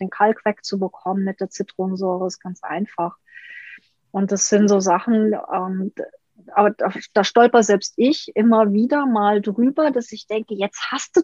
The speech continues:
doch noch so ein Ding im Schrank gehabt, ne? Und wie ersetzt du das jetzt? Also es ist, ähm, man kann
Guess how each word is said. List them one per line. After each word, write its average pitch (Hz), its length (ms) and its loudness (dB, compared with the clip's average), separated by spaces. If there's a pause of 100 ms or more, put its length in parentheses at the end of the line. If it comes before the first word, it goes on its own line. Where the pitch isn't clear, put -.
doch - 240 0
noch 254 180 4
so 196 200 0
ein 190 140 2
Ding 285 200 4
im 214 160 2
Schrank 202 480 -2
gehabt, 202 320 -2 (140)
ne? 202 160 -6 (160)
Und 208 320 0
wie 220 100 4
ersetzt 226 540 2
du 220 80 4
das 185 220 -4
jetzt? 190 360 -2 (600)
Also 214 200 6
es 208 140 2
ist, - 520 2
ähm, 202 420 2 (420)
man 214 340 2
kann 247 420 2